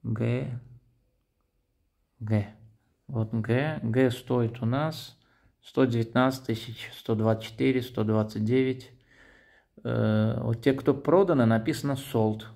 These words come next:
Это хорошая, хорошая сторона, короче. Купили уже. Осталось сто двадцать восемь, сто три, четыре.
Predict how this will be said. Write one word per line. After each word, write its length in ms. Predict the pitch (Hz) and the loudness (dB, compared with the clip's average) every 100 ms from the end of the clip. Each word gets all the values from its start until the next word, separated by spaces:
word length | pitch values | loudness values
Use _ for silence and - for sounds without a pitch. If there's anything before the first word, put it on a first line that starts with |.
| - _ _ _ _ _ | -20 _ _ _ _ _
Это 200 | 143 143 | -6 -4
хорошая, 580 | 113 - 117 117 117 117 - - | -6 -4 0 0 0 -4 -6 -8
хорошая 360 | 120 131 127 110 | -2 -2 -2 -6
сторона, 540 | - 110 110 104 104 | -6 -4 -2 -2 -6
короче. 400 | 117 - - - _ _ _ _ - | -10 -12 -14 -20 _ _ _ _ -4
Купили 400 | - 131 113 110 | 0 4 4 4
уже. 340 | 110 113 - - - _ | 0 -6 -12 -20 -20 _
Осталось 440 | 127 117 139 131 - | -6 -2 2 2 2
сто 140 | 120 | 0
двадцать 280 | 113 110 110 | 2 2 2
восемь, 320 | 151 190 180 | 0 0 -2
сто 160 | - - | -4 -4
три, 220 | - 107 | -2 -6
четыре. 600 | - - 175 170 165 | -6 0 2 2 -2